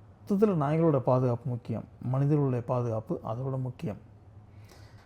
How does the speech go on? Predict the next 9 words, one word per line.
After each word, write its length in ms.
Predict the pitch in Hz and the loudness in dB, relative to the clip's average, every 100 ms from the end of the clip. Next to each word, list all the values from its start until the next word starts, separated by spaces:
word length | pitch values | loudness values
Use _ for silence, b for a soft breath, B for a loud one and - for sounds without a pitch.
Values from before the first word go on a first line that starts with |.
| B | B
உங்களுக்கு 380 | 160 185 175 165 | 2 4 4 2
வந்து 160 | 165 147 | 0 2
டாக் 300 | 139 165 165 | 2 2 0
கேரை 180 | 143 139 | 0 0
பத்தி, 300 | 131 135 127 | -2 -2 0
டாக் 300 | 120 139 139 | 0 0 -2
ட்ரைனிங்கை 280 | 135 139 | 0 0
பத்தி 260 | 123 113 123 | -2 -4 -6
சந்தேகங்களோ 580 | 120 120 127 123 120 | -6 -4 -2 -2 -2